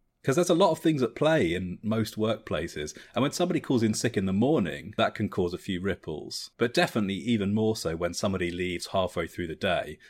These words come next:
It's not an easy thing to pull off. You can't just get up and leave, like,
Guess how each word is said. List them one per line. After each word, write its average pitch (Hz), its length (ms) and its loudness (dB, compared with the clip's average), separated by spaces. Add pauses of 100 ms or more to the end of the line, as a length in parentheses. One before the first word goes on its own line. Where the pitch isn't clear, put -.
(140)
It's 117 160 -2
not 180 160 4
an 151 80 4
easy 143 200 2
thing 131 200 -2
to 113 100 0
pull 107 240 4
off. 90 380 2
You - 80 -4
can't 156 180 6
just 113 220 -2
get 110 160 2
up 110 180 -2
and 95 140 -2
leave, 90 420 0 (220)
like, 104 100 2